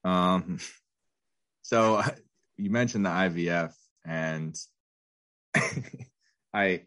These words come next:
I was told, uh, a pretty, a pretty good story, um, by a friend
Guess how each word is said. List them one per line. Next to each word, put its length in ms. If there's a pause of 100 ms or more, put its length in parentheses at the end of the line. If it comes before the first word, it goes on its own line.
I 120
was 240
told, 640 (960)
uh, 360
a 80
pretty, 600
a 80
pretty 320
good 200
story, 880 (140)
um, 580
by 260
a 180
friend 840